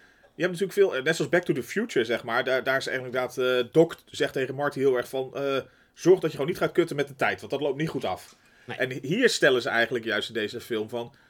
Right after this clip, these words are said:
Speaker 1: ja, maakt niet uit, het gaat toch gebeuren, want het is al gebeurd. Dus je, je kan dit stukje geschiedenis nooit veranderen.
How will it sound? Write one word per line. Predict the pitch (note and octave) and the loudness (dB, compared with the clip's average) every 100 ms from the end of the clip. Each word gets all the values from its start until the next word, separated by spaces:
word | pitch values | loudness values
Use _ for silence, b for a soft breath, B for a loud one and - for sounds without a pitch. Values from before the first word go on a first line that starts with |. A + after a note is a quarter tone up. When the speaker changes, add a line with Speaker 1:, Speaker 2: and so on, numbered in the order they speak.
| b b b | b b b
Speaker 1:
ja, | D3 D#3 | -10 -4
maakt | F#3 F3+ | -2 0
niet | F3 | 0
uit, | G#3+ G3 | 2 2
het | F#3 | 2
gaat | F#3+ - | 2 2
toch | G#3 G#3 | 2 4
gebeuren, | F3 C#3 C3+ C#3 | 2 4 4 2
want | D#3+ | -4
het | C#3+ | -4
is | - A3 | -2 0
al | D#3 | 0
gebeurd. | C3 C3+ A#2+ A2 F2+ - _ _ | 0 -2 -2 -2 -4 -10 _ _
Dus | - B2 | -8 -6
je, | D#3 | -6
je | C#3+ | -6
kan | C3+ F3 | -2 0
dit | D3+ F#3+ | 2 4
stukje | F3 D#3+ D#3 | 4 2 0
geschiedenis | C#3+ B2+ D#3+ C#3+ C#3 | 0 -2 -2 -2 -6
nooit | C3+ G3 G3+ | 4 4 4
veranderen. | C#3+ D3+ D3 F#2+ E2+ | 0 -2 0 -2 -4